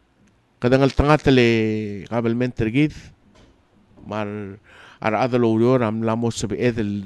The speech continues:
rada malel say gidel three R. Le kadam la reduce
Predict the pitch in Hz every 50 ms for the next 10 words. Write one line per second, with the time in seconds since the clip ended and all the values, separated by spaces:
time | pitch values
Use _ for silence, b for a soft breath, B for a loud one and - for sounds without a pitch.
0 | 90 95 120 127 120 131 123 120 123 135 147 143 120 104 110 143 135 127 123 139
1 | 143 131 131 110 101 - _ _ _ _ _ _ _ _ _ - 139 139 151 151
2 | 110 110 107 101 104 - - _ _ _ _ _ _ _ _ _ _ _ _ _
3 | _ _ _ _ - 110 120 113 127 120 123 127 139 147 151 147 143 143 135 127
4 | 131 151 165 175 - - - -